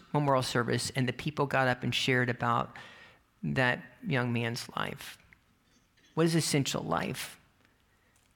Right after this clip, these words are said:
Food, shelter, water. Here's the one. How about bathing?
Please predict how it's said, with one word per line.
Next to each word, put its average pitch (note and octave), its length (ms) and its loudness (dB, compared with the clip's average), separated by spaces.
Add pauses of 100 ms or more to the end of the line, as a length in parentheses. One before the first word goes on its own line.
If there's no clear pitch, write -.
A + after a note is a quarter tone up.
Food, E3 600 0 (180)
shelter, F3+ 680 -2 (1000)
water. F3+ 500 0 (1800)
Here's G#3 200 0
the E3+ 60 4
one. C#3+ 300 4 (220)
How - 100 -2
about F#3+ 240 4
bathing? C#3 560 4